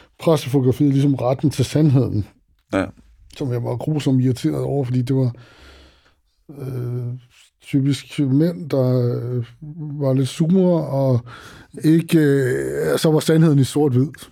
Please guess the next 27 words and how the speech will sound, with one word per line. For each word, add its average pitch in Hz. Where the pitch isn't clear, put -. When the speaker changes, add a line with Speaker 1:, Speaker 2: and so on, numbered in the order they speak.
Speaker 2:
Mhm. 101
Speaker 1:
Og 127
det 156
var 151
ligesom, 147
det, 151
det 151
var 151
sandheden 131
og 113
færdig 123
arbejde. 120
Var 143
det 156
ikke, 147
fordi 156
de 151
ikke 156
kunne 131
finde 160
ud 226
af -
at 151
lave 135
farver, 139
tænker 127
du? 117